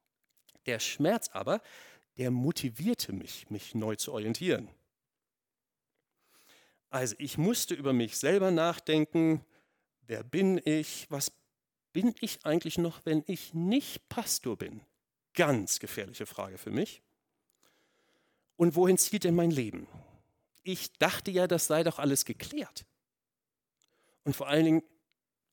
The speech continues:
bin ich mit dem wahren Gott unterwegs. Und ich hatte keine große Lust auf diese Fragen, aber eine gute Bekannte erklärte mir damals, die Ähnliches durch hatte: "Andreas, verschwende keine wertvolle Zeit, indem du dich dagegen wehrst, sondern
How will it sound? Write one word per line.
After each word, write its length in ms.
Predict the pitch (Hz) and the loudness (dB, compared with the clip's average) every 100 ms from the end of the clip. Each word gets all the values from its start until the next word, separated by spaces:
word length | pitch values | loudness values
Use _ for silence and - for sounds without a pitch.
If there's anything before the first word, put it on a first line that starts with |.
| _ | _
bin 160 | - 202 | 0 2
ich 200 | 190 - | 2 2
mit 160 | 185 180 | 2 4
dem 180 | 170 - - | 2 0 0
wahren 340 | 156 202 226 | 0 4 4
Gott 200 | 202 190 | 2 0
unterwegs. 680 | 120 110 95 - - - - _ _ _ - - - | -4 -6 -8 -14 -14 -14 -14 _ _ _ -20 -6 -4
Und 100 | 202 | -2
ich 160 | 190 | -2
hatte 180 | 185 190 | -2 -2
keine 320 | - 196 202 | 0 2 2
große 360 | 180 190 208 185 | 2 2 4 4
Lust 280 | 190 - 104 | 4 2 -2
auf 120 | - | -8
diese 200 | 101 95 | -10 -12
Fragen, 480 | - 104 113 262 - - - - - _ | -8 -2 0 0 -2 -16 -20 -20 -20 _
aber 160 | 151 180 | 2 4
eine 140 | 175 | 4
gute 240 | 233 262 | 2 0
Bekannte 500 | 185 - 196 240 - | -2 0 2 4 2
erklärte 460 | - - 170 208 202 | -2 -2 0 0 2
mir 140 | 185 | 2
damals, 460 | 160 151 185 214 - | 2 2 2 2 0
die 160 | 139 147 | -4 0
Ähnliches 460 | 214 175 147 - | 2 2 0 -2
durch 300 | 147 180 - | 0 0 0
hatte: 260 | 185 202 196 - - _ - | 0 0 -4 -10 -20 _ -4
"Andreas, 460 | 151 143 120 - | -2 -2 -6 -8
verschwende 640 | - 135 - 156 180 240 233 | -8 -4 -2 0 2 2 -2
keine 520 | - 151 190 208 151 | -6 0 0 0 0
wertvolle 520 | 175 202 - 175 170 | -4 -4 -6 -4 -2
Zeit, 400 | - 143 165 - | -2 0 -2 0
indem 360 | 160 147 160 170 | 0 2 2 0
du 80 | |
dich 180 | 160 156 | 0 -2
dagegen 540 | 160 151 151 160 165 151 | -2 -2 -2 2 2 4
wehrst, 480 | 190 139 - - | 2 2 -2 -8
sondern 280 | - 165 175 | -4 -2 -2